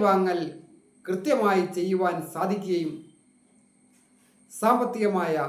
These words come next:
അഭിവൃദ്ധികൾ വന്നു ചേരുകയും, ഉദ്ദേശിച്ച രീതിയിൽ മനസ്സിലാഗ്രഹിക്കുന്ന കാര്യങ്ങൾ സാധിക്കുന്ന ഒരു സന്ദർഭവുമാണ്. വന്നു ചേരുന്ന അവസരങ്ങൾ വേണ്ട രീതിയിൽ വിനിയോഗിക്കുക,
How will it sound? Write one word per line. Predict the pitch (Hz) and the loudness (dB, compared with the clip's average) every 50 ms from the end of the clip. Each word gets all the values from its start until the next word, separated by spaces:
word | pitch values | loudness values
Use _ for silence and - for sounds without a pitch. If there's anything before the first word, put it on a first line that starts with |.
| 139 - - - - 170 | -6 -10 -14 -14 -12 -6
അഭിവൃദ്ധികൾ | 175 190 247 294 294 - - 240 233 214 202 185 175 | -2 0 2 2 2 0 -2 -2 0 0 2 2 0
വന്നു | 165 170 185 190 185 190 | 0 0 -2 -2 -2 -2
ചേരുകയും, | 180 170 160 151 151 147 135 127 123 - - - _ - | -2 -4 -2 -4 -4 -6 -6 -8 -12 -14 -18 -20 _ -10
ഉദ്ദേശിച്ച | 156 160 208 214 196 214 202 175 165 | -2 0 0 0 0 -2 -4 -4 -4
രീതിയിൽ | 165 165 156 160 160 139 120 104 - - - _ _ _ _ _ _ _ _ _ _ _ _ _ _ - _ _ _ _ _ - - - - _ _ _ _ _ - | -4 -4 -2 -2 -2 -4 -4 -6 -10 -16 -20 _ _ _ _ _ _ _ _ _ _ _ _ _ _ -20 _ _ _ _ _ -20 -20 -20 -20 _ _ _ _ _ 0
മനസ്സിലാഗ്രഹിക്കുന്ന | 196 240 294 294 339 339 240 220 214 202 208 202 196 196 196 196 196 190 185 190 180 170 170 - - | 2 2 2 2 2 4 4 4 4 4 2 2 2 2 2 0 0 -2 -2 -2 -2 -4 -4 -4 -2
കാര്യങ്ങൾ | 175 175 180 180 185 185 180 170 170 165 - - | -2 0 2 2 0 0 0 -2 -4 -6 -8 -4
സാധിക്കുന്ന | - 180 202 208 208 196 196 196 185 185 185 175 170 160 151 147 | -2 0 0 2 0 0 -2 -4 -4 -4 -4 -4 -4 -4 -4 -4
ഒരു | 147 147 143 143 139 143 143 - - - _ _ _ _ - - - - - | -4 -4 -6 -6 -8 -10 -12 -16 -20 -20 _ _ _ _ -20 -20 -20 -16 -14
സന്ദർഭവുമാണ്. | - 156 160 175 170 170 165 - 160 160 156 147 139 117 104 - - - - _ _ _ _ - - - - _ _ _ _ _ _ _ _ _ _ _ _ _ _ _ _ _ _ _ _ _ _ _ _ _ _ _ _ _ _ _ - - _ - 170 | -12 -8 -6 -6 -6 -6 -8 -8 -8 -8 -6 -6 -8 -8 -10 -12 -16 -18 -20 _ _ _ _ -20 -20 -20 -20 _ _ _ _ _ _ _ _ _ _ _ _ _ _ _ _ _ _ _ _ _ _ _ _ _ _ _ _ _ _ _ -20 -20 _ 2 4
വന്നു | 190 240 277 330 349 302 285 | 6 6 8 6 6 8 8
ചേരുന്ന | 262 247 247 233 226 214 202 196 | 8 8 8 6 6 4 4 4
അവസരങ്ങൾ | 196 190 - 220 202 202 196 190 185 160 131 - - - - - - _ _ 147 139 | 2 -2 -2 0 0 0 2 2 2 0 0 -2 -6 -10 -16 -20 -20 _ _ -4 2
വേണ്ട | 160 190 240 233 208 226 | 4 4 4 6 4 4
രീതിയിൽ | 214 196 180 185 185 175 170 151 143 143 | 4 2 2 0 0 -2 -2 -2 -4 -4
വിനിയോഗിക്കുക, | 156 170 180 175 170 170 156 - 147 147 131 | -2 0 2 2 2 2 0 -2 -4 -8 -8